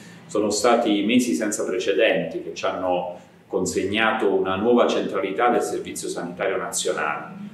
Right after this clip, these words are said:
Io credo che in questi mesi così drammatici le persone, tutte le persone, eh, chiaramente quelle che sono, eh, state ricoverate, quelle che sono state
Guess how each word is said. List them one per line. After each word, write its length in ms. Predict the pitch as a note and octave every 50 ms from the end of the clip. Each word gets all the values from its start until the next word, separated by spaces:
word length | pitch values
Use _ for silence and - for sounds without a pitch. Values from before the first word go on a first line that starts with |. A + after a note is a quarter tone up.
| - - - -
Io 160 | - G2 G2
credo 340 | - A2+ A2+ G#2+ G#2+ G2+ F#2
che 80 | G2 G#2
in 160 | G2 F#2+ F#2+
questi 420 | - G#2 G2+ G2+ - - G#2 G2 F2+
mesi 300 | G#2 A#2 A#2+ A#2+ A2 G#2+
così 300 | G#2 G2 F#2 - G#2 G2+
drammatici 920 | G2+ G2 F#2+ F#2+ G2+ A2+ A#2+ B2+ B2 A#2 G#2+ - - - F3+ F3+ F3 - - - - - - -
le 100 | - F#2+
persone, 920 | F#2 G2+ G2 - - - - B2 A#2 G#2+ G#2 F#2 F#2 F2 F2 E2+ E2+ -
tutte 360 | - C3+ C3+ - - - A#2+ G2+
le 80 | F#2 D#2+
persone, 760 | - F2+ - - - - G2 F2 E2 D#2+ D#2 D#2+ - - - - - - - - _ -
eh, 200 | - - - -
chiaramente 580 | - - G2 F#2+ F#2+ F#2+ G2 G2+ G2+ G2+ G2+ F#2
quelle 300 | G2 G2 F#2+ F#2+ F#2+ F2+
che 80 | F2+
sono, 680 | - - - G2 F#2+ F#2 F#2 F2+ F2 F2 F2 - - - - - _ _
eh, 260 | - - - D#2 -
state 400 | - - - G2 F#2 F2 F2 F#2 F#2
ricoverate, 800 | F2+ F2 - F#2+ F2+ F2+ F2+ G2+ A#2 A#2+ A2 G#2 - - - F#2
quelle 200 | F#2+ F#2 F#2 F2+
che 80 | F#2
sono 260 | F#2 F#2 F#2+ F#2 F2+
state 600 | F#2 - - F#2+ F#2 F#2+ F2+ F2+ F2+ F2 F2 -